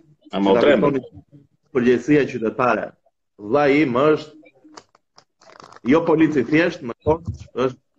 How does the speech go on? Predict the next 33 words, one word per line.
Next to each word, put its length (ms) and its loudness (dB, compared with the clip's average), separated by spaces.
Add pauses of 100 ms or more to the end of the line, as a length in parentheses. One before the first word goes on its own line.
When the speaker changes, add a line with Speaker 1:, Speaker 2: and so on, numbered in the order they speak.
Speaker 2:
nën 300 -4
re-, 280 2
nën 300 0 (300)
shefi, 500 -2 (340)
ku 160 -16
diun, 300 2
i 80 -2
krimit 400 0
aty, 300 -2
nuk 180 -2
e 80 0
di, 160 0
është 160 2
një 100 -4
post 300 0
të 80 -2
mirë 320 0 (400)
në 60 -6
polici. 420 2 (960)
Speaker 1:
<laughs> 960 -20
Speaker 2:
Më 100 -4
duhet 260 2
ta 120 2
them. 240 -2 (1200)
Speaker 1:
Rregulloj 500 2
kamerën, 400 0
ha. 120 -6 (1000)
Speaker 2:
Dhe 280 0
se 160 -6
po 120 0
dridhja 340 2
cigare. 500 2 (880)
Speaker 1:
Aha. 300 0